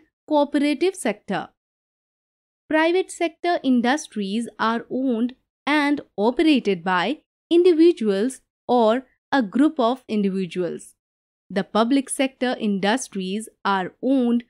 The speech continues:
and operated by the government, such as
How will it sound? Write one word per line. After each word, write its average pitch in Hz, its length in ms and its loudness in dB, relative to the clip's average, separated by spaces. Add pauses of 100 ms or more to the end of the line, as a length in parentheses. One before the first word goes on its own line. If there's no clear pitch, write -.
(260)
and 330 360 2
operated 247 680 0
by 180 380 -4 (260)
the 269 160 2
government, 269 720 2 (500)
such 196 320 -4
as 262 400 0